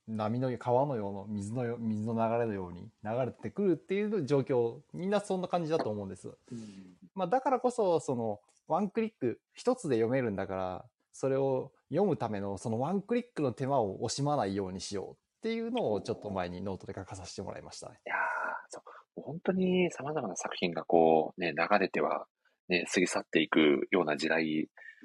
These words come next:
Speaker 2: だからこそ、まあ、その一手間を惜しむと、やっぱり面白い作品と出会えるチャンスを一つ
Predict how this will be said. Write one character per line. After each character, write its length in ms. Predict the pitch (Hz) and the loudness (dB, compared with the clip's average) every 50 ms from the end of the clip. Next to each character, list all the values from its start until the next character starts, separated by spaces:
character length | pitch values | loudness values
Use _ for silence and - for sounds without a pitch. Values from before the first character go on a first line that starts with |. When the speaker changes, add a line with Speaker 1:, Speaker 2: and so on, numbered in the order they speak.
| - _ _ _ - | -20 _ _ _ 2
Speaker 2:
だ 100 | - 113 | 4 4
か 80 | - 139 | 6 6
ら 100 | 135 135 | 4 4
こ 120 | - 139 | 2 0
そ、 380 | 135 - 135 120 120 117 - - - | 4 8 10 10 10 10 6 4 2
ま 80 | 123 | -2
あ、 40 | 107 | 0
そ 120 | - - 98 | 0 0 0
の 80 | 98 | 0
一 180 | - - 117 - | 0 0 -2 0
手 100 | - 85 | 2 6
間 120 | 80 76 | 8 8
を 240 | 73 71 67 - - _ - - _ _ - - - | 8 8 6 2 -2 _ -20 -20 _ _ -14 -8 -4
惜 40 | - | -2
し 100 | - - | 0 0
む 120 | - - - | 0 0 4
と、 380 | - 156 160 156 151 - - _ _ _ _ _ _ _ | 8 10 10 10 8 6 2 _ _ _ _ _ _ _
や 60 | - - | -12 -6
っ 20 | |
ぱ 60 | - 85 | -4 -2
り 80 | 73 | -2
面 140 | - - 87 | 0 2 2
白 120 | - 95 | 2 2
い 40 | - | 2
作 180 | - 90 - 85 | 2 0 -2 -2
品 80 | 76 | -2
と 60 | 76 76 | 0 2
出 80 | 80 | 2
会 40 | 78 | 4
え 20 | 76 | 4
る 80 | 76 | 2
チ 100 | - - | 2 0
ャ 40 | 85 | 0
ン 40 | 76 | 0
ス 80 | - 78 | 0 -4
を 40 | |
一 140 | - - 90 - | -2 -2 -4 -4
つ 320 | - - 76 71 - | -4 -4 -4 -4 -4